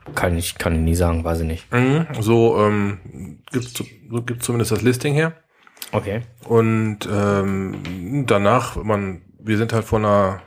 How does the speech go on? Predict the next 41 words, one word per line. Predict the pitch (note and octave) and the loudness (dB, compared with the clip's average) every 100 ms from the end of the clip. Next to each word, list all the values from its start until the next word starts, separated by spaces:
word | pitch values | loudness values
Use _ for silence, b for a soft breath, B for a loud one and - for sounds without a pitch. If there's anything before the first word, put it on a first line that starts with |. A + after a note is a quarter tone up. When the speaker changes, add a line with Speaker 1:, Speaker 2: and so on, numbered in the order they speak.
| - | -8
Speaker 2:
ich | F#2 | 0
sag | A#2+ | 2
mal, | G#2 F#2+ - | 2 0 -6
wenn | G#2+ G#2+ | -2 -2
du | |
von | - G#2 | 0 0
der | |
einen | A2+ A#2 | 2 2
Seite | A2 A2 | 2 0
auf | F#2 - - G2+ | -2 -12 -8 -4
der | G#2+ | -2
anderen | A#2 | 0
Seite | A2 G#2 | 0 4
rauskommst, | A#2+ B2+ C3+ C3 B B B B - | 2 2 0 -2 B B B B -8
gibt's | A#2+ | 0
da | A2 | 2
so | |
eine | G#2 | 4
Aussichtsplattform. | F#2 D#3 C#3 - C#3 D3+ D#3+ - _ _ _ - _ _ - - | 2 2 -2 -4 -2 -2 -2 -8 _ _ _ -20 _ _ -20 -4
Da | G2 | 0
war | F#2+ | 0
halt | G2 | 2
auch | A#2+ | 4
noch | B2 | 2
ein | B2 | 2
Doser. | C3 C3 C3+ - _ _ _ | 0 2 -2 -8 _ _ _
Den | - G#2+ | -8 -4
haben | G#2 | 0
wir | |
dann | G#2 | 2
auch | G#2+ | 4
noch | C3 | 2
mitgemacht. | C3 C3 B2+ C3+ C3+ - B B B B B B B B B B B B | 2 0 0 -2 -4 -18 B B B B B B B B B B B B
Und, | - B2 A#2 A2+ G#2+ | -2 0 2 0 0
ähm, | A2+ G#2+ G#2 G#2 G2+ | 2 2 0 -4 -6
von | - G2 | -2 2
da | G#2 | 4
aus | A2+ G#2+ | 4 2
dann | A2 G#2 | 0 0
halt | G2+ | 0
mal | G2+ G2 G2 | 2 2 0